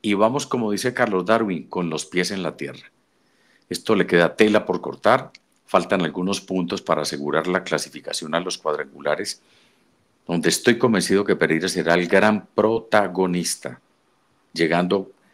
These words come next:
porque cada partido se van notando cosas agradables. El nivel de los volantes de marca, el caso de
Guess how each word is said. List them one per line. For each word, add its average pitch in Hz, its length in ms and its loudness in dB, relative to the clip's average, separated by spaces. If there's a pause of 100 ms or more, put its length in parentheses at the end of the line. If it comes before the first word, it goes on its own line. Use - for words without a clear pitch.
(260)
porque - 300 2
cada 151 320 4
partido 123 580 0 (160)
se - 180 -6
van 113 200 0
notando 117 420 -2
cosas 107 320 -6
agradables. 85 760 -2 (400)
El 85 160 -2
nivel 82 280 0
de 98 120 -2
los 92 120 -2
volantes 78 460 -4
de 78 80 -2
marca, 85 400 2
el 69 80 -6
caso 85 320 -4
de 69 300 -4